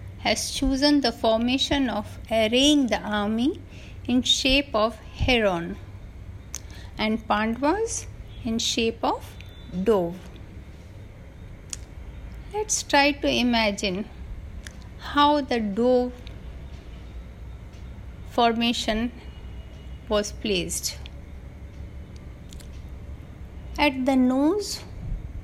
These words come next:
was Bhim. At the place of eyes were Drishtadyumna and Shikhandi.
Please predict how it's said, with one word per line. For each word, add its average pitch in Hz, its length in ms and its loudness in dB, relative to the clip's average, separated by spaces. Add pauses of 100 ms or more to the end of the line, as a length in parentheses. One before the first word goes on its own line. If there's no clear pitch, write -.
(540)
was 185 460 0
Bhim. 220 460 2 (2500)
At 208 220 0
the 220 80 -2
place 294 420 2
of 226 240 4
eyes 285 480 6
were 185 240 4
Drishtadyumna 302 960 4
and 226 160 2
Shikhandi. 208 720 2